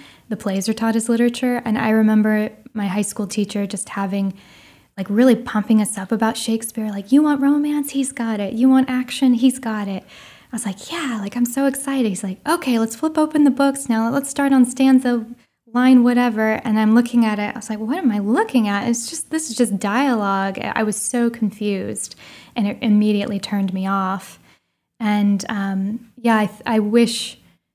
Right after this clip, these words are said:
maybe that the first introduction would have been to actually go see a play, 'cause I think the visual form would have been, um,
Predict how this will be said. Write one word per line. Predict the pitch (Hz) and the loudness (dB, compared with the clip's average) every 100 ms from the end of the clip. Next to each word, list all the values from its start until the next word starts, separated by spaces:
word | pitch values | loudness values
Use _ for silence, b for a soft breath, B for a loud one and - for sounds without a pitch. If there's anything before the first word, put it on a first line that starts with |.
| _ _ _ | _ _ _
maybe | 220 220 220 202 202 | 2 2 4 2 0
that | 202 202 | -4 -8
the | 190 | -6
first | 220 208 - | -4 -4 -4
introduction | 185 196 196 - 202 190 | -4 -2 -4 -4 -4 -2
would | 190 | -4
have | 185 | -6
been | 190 190 185 180 | -6 -4 -4 -6
to | 190 | -10
actually | 185 - 190 | -10 -10 -8
go | 185 | -6
see | - 202 196 | -6 -4 -6
a | - | -6
play, | - 214 190 185 | -8 -6 -4 -4
'cause | - | -6
I | 190 | -6
think | 202 185 | -6 -4
the | 190 | -4
visual | 190 190 185 | -4 -4 -6
form | - 196 190 196 190 180 _ _ _ _ _ _ _ 214 | -6 -6 -4 -2 -4 -6 _ _ _ _ _ _ _ -2
would | 214 | 0
have | 196 185 | 0 -2
been, | 202 196 190 196 | -2 0 0 -4
um, | 196 185 185 | -6 -4 -4